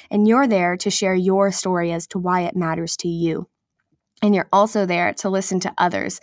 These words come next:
as to why they are there. And that's how we make connections, and that's how we grow. And this year, I have been given a platform that many can only dream of, and I'm still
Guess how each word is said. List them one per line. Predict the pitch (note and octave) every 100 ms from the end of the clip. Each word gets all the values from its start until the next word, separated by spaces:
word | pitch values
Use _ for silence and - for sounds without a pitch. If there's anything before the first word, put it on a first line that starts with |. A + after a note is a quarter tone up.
| - - -
as | F#3+ F#3
to | G#3 F#3
why | F3+ F3 F3 F3+ _
they | F3 G#3 A#3 C4 -
are | F3+ E3+
there. | E3 F2+ F2 F#3+ - - -
And | A#3
that's | C4 C#4+
how | E4+
we | F4
make | E4 D#4
connections, | C4+ B3+ - F3+ F#3
and | G#3+ A#3
that's | A#3
how | - C4+
we | B3
grow. | F#3+ F#3 G#3 G#2+ - - - - -
And | A3+ A3 A3 -
this | A3 C4+ B3
year, | A#3 C4 D#4 - G#3
I | G#3
have | G3+ G3
been | G3+ F#3+ F#3 F#3 - _
given | G3+ G3 G#3 F#3 F3 F#3+ _ _ _ _ _ -
a | F#3+
platform | - F#3 - - F#3+ F3+ F#3
that | E3 -
many | F#3+ F3+ F#3+ F#3+ F#3 -
can | - G3
only | F#3+ F#3 F3 F3 -
dream | F#3+ G3+ F#3
of, | E3+ F3
and | F3+
I'm | F3 F3+
still | F3 - G#3+ G3 F3+